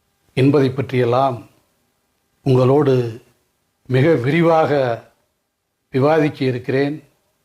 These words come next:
விவாதிக்க இருக்கிறேன் என்பதை தாண்டி என்னுடைய கருத்துக்களை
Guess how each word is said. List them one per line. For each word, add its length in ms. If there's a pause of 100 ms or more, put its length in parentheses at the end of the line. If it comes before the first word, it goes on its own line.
(340)
விவாதிக்க 480
இருக்கிறேன் 440
என்பதை 280
தாண்டி 440 (600)
என்னுடைய 340
கருத்துக்களை 600